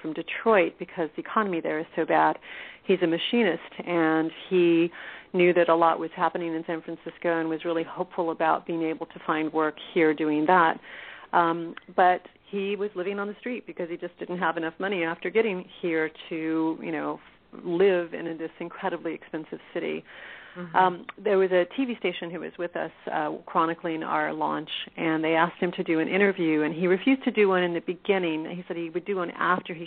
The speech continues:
Speaker 1: showered because he was too embarrassed to go on camera looking so dirty. They interviewed him afterwards, and he was talking about how, you know, you go to these interviews, and even though you're gonna apply for a job as a machinist,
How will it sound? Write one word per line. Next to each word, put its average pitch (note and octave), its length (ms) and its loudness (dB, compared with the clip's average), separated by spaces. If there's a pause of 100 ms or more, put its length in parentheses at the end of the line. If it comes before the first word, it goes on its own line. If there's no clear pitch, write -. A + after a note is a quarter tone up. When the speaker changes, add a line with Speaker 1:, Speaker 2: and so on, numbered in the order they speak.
Speaker 1:
showered D3+ 280 -2
because E3+ 220 -10 (100)
he G3+ 100 0
was F#3 200 0
too G3 60 -4
embarrassed E3 460 2
to E3 60 -2
go D#3+ 80 0
on D#3 140 0 (100)
camera D#3 400 0 (440)
looking F3 360 2
so E3 120 4
dirty. E3 380 4 (600)
They G#3 160 4
interviewed A3+ 340 4
him G3 120 0
afterwards, F3 540 0
and F#3 140 -4
he G3 80 -2
was F#3 180 -4
talking C4 300 0
about - 220 -2
how, F3+ 480 4 (600)
you G3+ 80 -2
know, F#3+ 40 0
you F#3 220 0
go A3 280 4
to A3+ 120 -4
these G3 220 -8
interviews, E3 640 -8 (180)
and F3+ 360 -4
even A3+ 260 -2
though A#3 80 0
you're G#3+ 160 -2
gonna F#3+ 180 -4
apply E3+ 380 2
for F3 60 -6
a E3+ 40 -4
job E3 240 2
as D#3+ 80 -6
a E3 40 -4
machinist, D#3+ 560 -4